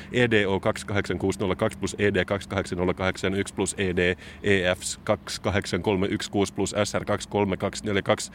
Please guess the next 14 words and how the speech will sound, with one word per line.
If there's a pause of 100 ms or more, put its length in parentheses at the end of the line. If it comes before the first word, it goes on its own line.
(140)
suluissa (200)
satakolmekymmentäseitsemän
metriä. (420)
Tähän
kommentoidaan. (200)
Komea
kuva. (260)
Toinen
kommentoija (320)
on
ilmeisesti
rikkoontunut.
<laughs> (920)
Ja,